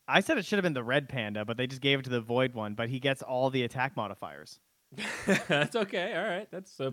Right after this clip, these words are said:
Speaker 1: So it finally happened. We
Speaker 2: can
Speaker 1: got it,
Speaker 2: finally
Speaker 1: guys.
Speaker 2: buy the shard and not feel terrible about it. That's cool.
Speaker 1: Yeah.
Speaker 2: Congratulations.
Speaker 1: That's kinda neat. Yep. Thank you. Thank you.
Speaker 2: Oh, I didn't look at the list of removed items. Illusionist Cape and Minotaur, Minotaur Horn removed, as well as Orb of Destruction.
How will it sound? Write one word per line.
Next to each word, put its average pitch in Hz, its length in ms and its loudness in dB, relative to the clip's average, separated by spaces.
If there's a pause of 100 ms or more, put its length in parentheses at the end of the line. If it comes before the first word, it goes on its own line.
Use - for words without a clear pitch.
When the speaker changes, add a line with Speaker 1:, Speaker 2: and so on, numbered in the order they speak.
Speaker 1:
So 156 120 4
it 143 100 -2
finally 175 300 4
happened. 175 360 4
We 113 40 -2
Speaker 2:
can 127 80 6
Speaker 1:
got 147 80 4
it, 156 40 6
Speaker 2:
finally 156 300 10
Speaker 1:
guys. 127 80 2
Speaker 2:
buy 143 200 12
the 139 100 4
shard 135 400 10
and 123 80 6
not 127 180 6
feel 131 140 4
terrible 131 360 8
about 139 280 8
it. 160 80 2
That's 131 180 2
cool. 131 380 2
Speaker 1:
Yeah. 131 320 0 (840)
Speaker 2:
Congratulations. 117 560 6
Speaker 1:
That's 123 40 2
kinda - 140 0
neat. 107 160 -6 (640)
Yep. 123 240 -8
Thank 123 220 -6
you. 135 60 -12
Thank 123 280 -8
you. 156 180 -10
Speaker 2:
Oh, 165 120 10
I 165 120 12
didn't 214 200 4
look 196 160 6
at 175 80 2
the 156 100 6
list 165 260 4
of 139 100 0
removed 139 520 4
items. 92 540 2 (100)
Illusionist 170 540 4
Cape 165 360 4
and 127 220 4
Minotaur, 151 640 4
Minotaur 175 480 4
Horn 139 540 2
removed, 107 540 4
as 110 120 0
well 135 120 10
as 139 100 8
Orb 127 240 6
of 147 80 -2
Destruction. 147 680 2